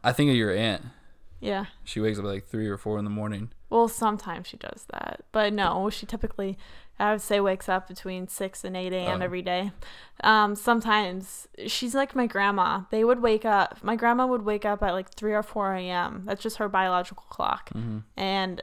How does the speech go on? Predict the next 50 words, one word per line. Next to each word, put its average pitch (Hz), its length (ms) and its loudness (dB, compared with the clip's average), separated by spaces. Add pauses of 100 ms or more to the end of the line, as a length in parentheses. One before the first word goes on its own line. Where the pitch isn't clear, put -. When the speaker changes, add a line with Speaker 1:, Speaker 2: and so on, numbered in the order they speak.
(100)
Speaker 2:
she - 200 -10
would 185 100 -10
just - 300 -10
get - 160 -6
moving. - 340 -10
So 220 120 -8
sometimes 233 440 2
my - 80 -4
aunt's - 260 -10
like - 140 -12
that. - 220 -6 (540)
Speaker 1:
Yeah, - 120 -10
that's - 440 -12 (320)
Speaker 2:
But 311 140 6
she 349 100 4
would 339 120 6
have 370 220 8
the 370 80 4
time 262 240 2
to 240 60 4
sit 233 280 0
down, 208 480 2 (880)
uh, 101 360 -16
drink 220 300 0
her 220 160 -2
coffee, 208 640 2
eat 208 240 -4
breakfast, 202 800 0
read 202 240 -4
through 202 120 -4
the 208 100 -2
news, 190 500 -2
all 196 180 2
that 190 140 -2
kind 208 140 -4
of 202 60 -8
stuff. 226 440 0
And 226 260 0
how 247 200 8
I've 220 340 2
been 269 320 6 (340)
my 240 140 6
whole 240 220 10
life 240 400 8
is 214 300 2
I've 220 140 2
just 247 160 -2
been, 311 140 6
like, 311 140 2
floating. 202 880 4